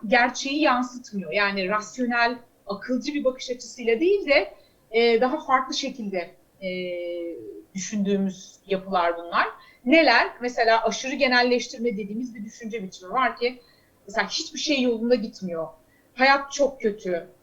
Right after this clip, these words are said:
insanlar çok kötü, herkes, e, kötü ya da işte, e, hiçbir şeyi doğru yapamıyorum, hiçbir şeyi beceremiyorum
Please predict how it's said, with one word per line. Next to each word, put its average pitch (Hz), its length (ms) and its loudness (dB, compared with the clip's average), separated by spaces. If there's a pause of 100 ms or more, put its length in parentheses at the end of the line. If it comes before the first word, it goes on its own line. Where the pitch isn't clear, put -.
(240)
insanlar 247 600 2
çok 240 260 -2
kötü, 185 480 -4 (320)
herkes, 254 840 2 (320)
e, 180 680 0 (420)
kötü 175 460 -4
ya 226 160 4
da 220 60 4
işte, 208 260 0 (680)
e, 214 200 2 (1080)
hiçbir 285 260 -8
şeyi 269 240 2
doğru 247 240 8
yapamıyorum, 208 640 2
hiçbir 262 260 -10
şeyi 247 260 -4
beceremiyorum 196 760 2